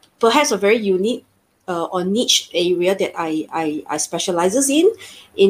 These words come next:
that sense that it allows me and it broadens up my horizon in knowing and meeting people.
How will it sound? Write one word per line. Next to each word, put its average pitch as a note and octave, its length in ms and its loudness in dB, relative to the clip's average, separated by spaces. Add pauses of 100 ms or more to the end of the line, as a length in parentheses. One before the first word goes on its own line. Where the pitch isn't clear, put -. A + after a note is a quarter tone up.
that F3 80 4
sense C4+ 320 2
that - 180 -2
it F3+ 200 2
allows G3+ 440 4
me B3+ 160 0
and F3 140 0
it F3 140 -2
broadens G#3 340 2
up F3 140 -2
my E3 100 -4
horizon D#3+ 640 0 (300)
in F#3 160 4
knowing A3+ 440 4
and E3 480 -2
meeting G3+ 380 0
people. E3+ 460 -14